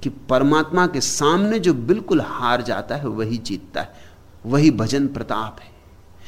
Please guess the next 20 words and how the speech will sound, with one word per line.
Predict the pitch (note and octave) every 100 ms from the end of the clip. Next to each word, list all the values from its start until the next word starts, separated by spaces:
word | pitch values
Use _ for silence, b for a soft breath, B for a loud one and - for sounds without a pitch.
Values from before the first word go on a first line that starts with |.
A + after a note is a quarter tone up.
| B B
परमात्मा | D3+ D3+ E3 F3 G3 G3+
के | F#3+
चरणों | D3 C#3 C3+ D#3+
में | E3+
जो | B2
अपने | B2+ - C#3 C3+
को | A#2
बिल्कुल | G#2+ B2+ -
समर्पित | C#3 G#2 G#2 - D#3
कर | - G#2+
देता | - G#2 G#2
है, | G#2
वही | G#2 A2+
जीतता | B2+ A2 - - -
है। | - - _ _ _ - b b b
वहां | D3 F#3+ G#3 A#3
हारना | D#3 E3 E3+ G3+
ही | A#3 A#3
जीतना | G3+ F3+ F#3+ C4
है, | B3+